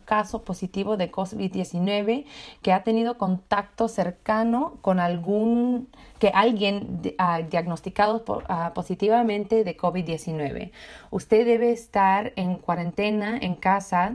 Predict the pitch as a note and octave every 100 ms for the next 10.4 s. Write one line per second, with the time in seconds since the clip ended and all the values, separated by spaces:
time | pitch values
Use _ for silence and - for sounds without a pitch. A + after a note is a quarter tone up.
0 | C4 F3+ E3+ F3 F#3 F#3 G3 F#3+ - F3
1 | F#3+ G3 - G3 F#3 F#3+ A3+ - F3 D#3+
2 | F3 E3+ F#3+ A3 G#3+ - G3 B3+ A3+ G3
3 | G3+ - - - F3 E3+ F#3 - G#3 G3
4 | F#3+ - E3+ E3 E3 F3 F3+ - D#3+ -
5 | D#3+ E3 D3+ - - - - - - -
6 | _ _ E4 F4+ G#3 D#3 - - - -
7 | F#3 - G3 B3 C#4 C4 A#3 A#3 A#3+ G#3
8 | A3+ A3+ B3+ G#3+ F#3+ G3+ G#3 G3+ F#3+ G3
9 | F3 F#3+ F#3 - A3 G3 F#3 F3+ F3 E3+
10 | - F3 D#3+ B2